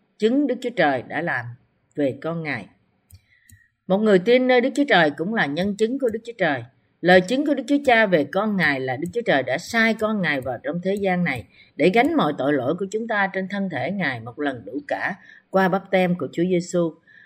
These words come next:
Và Đức Chúa Trời đã hoàn tất sự cứu rỗi của chúng ta bởi để Chúa Giêsu đổ huyết đến chết trên thập tự giá.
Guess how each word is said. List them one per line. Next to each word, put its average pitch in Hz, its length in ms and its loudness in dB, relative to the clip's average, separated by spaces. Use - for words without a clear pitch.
Và 160 140 4
Đức 220 120 4
Chúa 294 100 2
Trời 226 180 6
đã 196 100 4
hoàn 190 380 2
tất 269 160 2
sự 156 240 -6
cứu 233 200 0
rỗi 170 220 0
của 202 160 -6
chúng 226 180 -6
ta 196 260 -4
bởi 175 200 2
để 170 200 4
Chúa 240 140 -2
Giêsu 226 400 2
đổ 143 240 -2
huyết 254 240 0
đến 226 280 -6
chết 254 260 4
trên 185 140 -4
thập 143 160 -8
tự 107 160 -12
giá. 139 300 -4